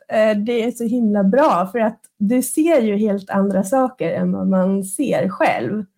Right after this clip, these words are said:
Och, eh, det lär man sig ju, det lärde jag mig otroligt mycket av. Att just det, det är ju de här grejerna och det är ju de här sakerna som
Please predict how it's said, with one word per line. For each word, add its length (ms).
Och, 460
eh, 360
det 400
lär 600
man 300
sig 360
ju, 160
det 140
lärde 280
jag 240
mig 280
otroligt 680
mycket 340
av. 420
Att 200
just 540
det, 100
det 100
är 120
ju 80
de 140
här 180
grejerna 540
och 100
det 60
är 60
ju 100
de 180
här 320
sakerna 600
som 460